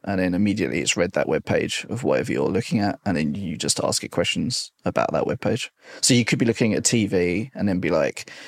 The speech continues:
"Is there another T V like this, but that's, like, four hundred dollars and not five hundred dollars?" Like, you can ask it those sort of questions in Edge. Obviously, you won't be able to do that in Windows, so.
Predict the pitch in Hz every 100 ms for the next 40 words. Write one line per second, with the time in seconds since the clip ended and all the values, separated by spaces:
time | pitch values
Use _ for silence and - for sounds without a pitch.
0 | - - - 113 127 165 135 110 117 123
1 | 131 120 127 123 95 113 - - - 78
2 | 76 - 95 78 - - 104 110 110 120
3 | 117 107 104 90 - 113 110 120 123 120
4 | 131 135 - - - - 69 98 120 104
5 | - 69 69 - - 67 71 - - -
6 | 82 - - - - - - 127 120 123
7 | 110 95 90 - 113 90 65 65 67 -
8 | - - - 90